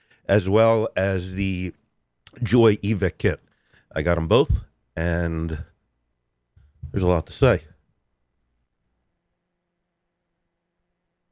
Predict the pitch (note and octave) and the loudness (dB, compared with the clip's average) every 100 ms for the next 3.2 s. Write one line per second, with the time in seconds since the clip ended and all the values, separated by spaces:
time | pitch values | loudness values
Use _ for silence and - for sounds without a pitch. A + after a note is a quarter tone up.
0 | - C#3+ D3+ C#3+ D3+ C3+ A#2 - B2+ A#2+ | 6 6 6 4 4 4 0 0 0 0
1 | G#2 A2+ A2 G#2+ - _ _ _ _ _ | 0 2 2 0 -4 _ _ _ _ _
2 | _ - A2+ G#2 G2+ F#2+ - _ _ C3+ | _ -6 0 2 2 -2 -8 _ _ -2
3 | C#3 C#3 | 0 -2